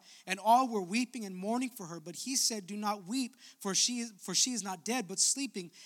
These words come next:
And they laughed at him, knowing that she was dead. Can I say this real quick before we continue?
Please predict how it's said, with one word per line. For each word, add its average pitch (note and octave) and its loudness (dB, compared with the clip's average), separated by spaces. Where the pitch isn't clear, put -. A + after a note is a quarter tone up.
And G#3 -4
they G3+ 2
laughed A3 6
at A#3+ -4
him, E3+ -12
knowing B3+ 4
that A3+ -2
she A3 4
was F#3+ 0
dead. A#3+ 0
Can G#3 -10
I F#3 -8
say A#3 2
this G#3 -6
real G3+ -10
quick G#3+ -8
before G3 -10
we F#3+ -10
continue? F#3+ -10